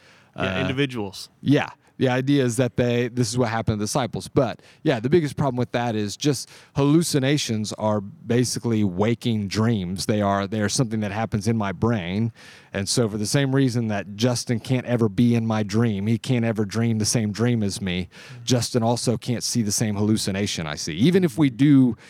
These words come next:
Speaker 2: even if we do both have a little bit of, like, mental illness, even if we do both have some crazy stuff going on, but we can't at the same time, it's, see the exact same thing.
Speaker 1: Mm-hmm.
Speaker 2: Uh,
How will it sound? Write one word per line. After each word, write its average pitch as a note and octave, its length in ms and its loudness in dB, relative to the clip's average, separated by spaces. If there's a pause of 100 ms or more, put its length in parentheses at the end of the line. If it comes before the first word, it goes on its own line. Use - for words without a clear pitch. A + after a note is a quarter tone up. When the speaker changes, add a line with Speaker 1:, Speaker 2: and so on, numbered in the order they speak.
(160)
Speaker 2:
even F3 240 4
if D3 100 2
we D3+ 100 6
do B2+ 160 4
both B2 220 2
have A2 220 -4
a G#2 40 -2
little A#2+ 240 2
bit B2+ 140 0
of, B2+ 100 -2
like, A#2+ 260 -4
mental A#2+ 360 2
illness, B2 560 2 (260)
even C#3+ 260 4
if C3+ 100 -2
we C#3+ 120 6
do C3+ 220 4
both B2+ 220 2
have A#2+ 220 -2
some A#2+ 160 -4
crazy A#2 340 0
stuff A2 280 -2
going A2 240 0
on, G2+ 320 0
but G2+ 220 -4
we A#2+ 140 0
can't D#3 300 -2
at C3 160 -4
the A#2+ 100 -2
same B2+ 320 -2
time, G2+ 580 -4 (340)
it's, - 260 -4 (140)
see D3+ 340 2
the B2 140 4
exact A2 440 -2
same G2+ 280 -2
thing. F#2 580 -6
Speaker 1:
Mm-hmm. G#2 340 -8
Speaker 2:
Uh, A2 220 0